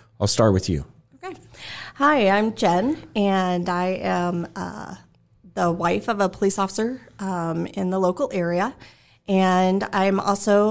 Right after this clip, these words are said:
Speaker 2: like Les said, in the education system, um, and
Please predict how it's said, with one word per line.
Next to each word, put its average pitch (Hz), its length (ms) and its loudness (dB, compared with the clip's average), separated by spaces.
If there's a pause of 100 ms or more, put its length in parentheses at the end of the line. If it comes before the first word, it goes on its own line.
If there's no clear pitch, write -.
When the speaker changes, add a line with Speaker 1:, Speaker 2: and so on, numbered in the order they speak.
Speaker 2:
like 175 340 -4
Les 185 180 0
said, 180 420 2
in 190 260 2
the 190 100 -2
education 185 520 -4
system, 240 560 -4 (120)
um, 175 500 -4 (800)
and 240 360 2